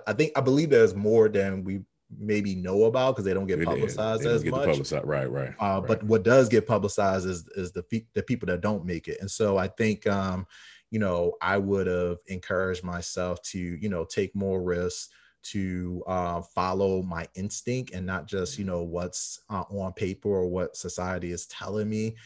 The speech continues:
Speaker 1: I need to do. I think security, things like, um, you know,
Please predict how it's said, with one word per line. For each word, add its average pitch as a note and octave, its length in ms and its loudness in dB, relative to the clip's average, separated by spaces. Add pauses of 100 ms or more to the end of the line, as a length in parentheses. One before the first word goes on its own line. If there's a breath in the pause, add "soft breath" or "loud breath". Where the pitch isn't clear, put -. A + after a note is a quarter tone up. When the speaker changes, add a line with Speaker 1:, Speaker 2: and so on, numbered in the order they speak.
(200 loud breath)
Speaker 1:
I F#2+ 140 -6
need G#2+ 220 -2
to A2 60 -4
do. A2 400 0
I F2 100 -6
think F#2 260 -6
security, G2 1000 -2 (140)
things G2 380 -4
like, E2+ 320 -2 (100)
um, E2+ 460 -8 (500 soft breath)
you G2+ 100 -4
know, D#2+ 580 -6